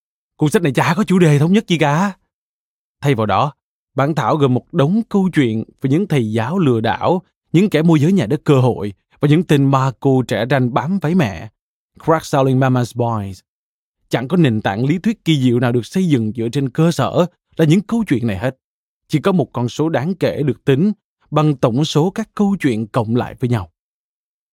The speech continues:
Sự cảnh báo của nhà xuất bản chỉ thực sự trở thành vấn đề khi chúng tôi đề xuất một cái tên đặt cho mớ hỗn độn ấy, Freakonomics, kinh tế học hài hước. Ngay cả trên điện thoại,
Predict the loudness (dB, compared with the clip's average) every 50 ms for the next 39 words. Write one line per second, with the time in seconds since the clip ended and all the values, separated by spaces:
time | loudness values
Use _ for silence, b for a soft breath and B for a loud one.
0 | _ _ _ _ -4 0 0 0 2 0 0 2 2 0 0 -2 -2 0 0 2
1 | 0 0 -2 -6 -6 -4 -2 -2 -2 -2 -4 -6 -4 -4 -2 -2 -4 -4 -4 -4
2 | -4 -4 -4 -2 -2 -2 -2 0 -2 -2 0 -2 0 2 2 2 2 0 -2 -6
3 | _ _ _ _ _ _ _ _ _ -2 0 0 2 2 2 2 2 2 4 4
4 | 2 2 0 -2 -4 -4 -2 -2 -2 -2 -2 -4 -6 -2 0 0 2 2 2 2
5 | 0 0 -2 _ _ -4 -2 0 0 0 0 0 0 -2 -2 0 0 2 2 2
6 | 2 0 -2 -2 -2 -4 -4 -6 _ _ _ _ _ _ _ _ _ -2 -2 -2
7 | -2 -2 -2 0 0 0 0 -2 -4 -4 -8 -10 -16 -20 -20 _ _ _ _ _
8 | _ _ _ _ _ 2 2 2 2 0 0 -2 -4 -6 -8 -8 -8 -6 -4 -2
9 | -2 -2 -2 _ _ _ _ _ _ _ _ _ _ _ _ _ _ _ _ _
10 | 0 0 0 0 0 -2 -2 0 0 0 2 2 2 2 2 2 2 2 0 -2
11 | -2